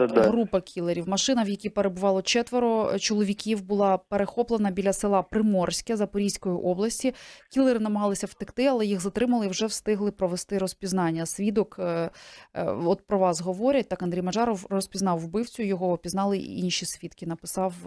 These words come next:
Speaker 2: е, Бутусов. Це однозначно, е, замовне убивство, діяла ціла група. Ну, бачите, м,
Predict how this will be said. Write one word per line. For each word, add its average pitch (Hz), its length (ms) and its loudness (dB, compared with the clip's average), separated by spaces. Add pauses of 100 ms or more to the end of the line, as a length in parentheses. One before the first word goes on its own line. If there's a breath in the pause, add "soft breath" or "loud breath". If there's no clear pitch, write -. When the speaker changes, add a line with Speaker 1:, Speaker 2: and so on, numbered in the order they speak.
Speaker 2:
е, 175 260 -2 (120)
Бутусов. 175 640 -8
Це 202 160 -2
однозначно, 196 760 0 (520 soft breath)
е, 180 300 0
замовне 185 560 4
убивство, 220 600 -2
діяла 196 460 2
ціла 196 300 2
група. 170 340 -2
Ну, 240 300 4
бачите, 202 480 0 (140)
м, 175 500 -2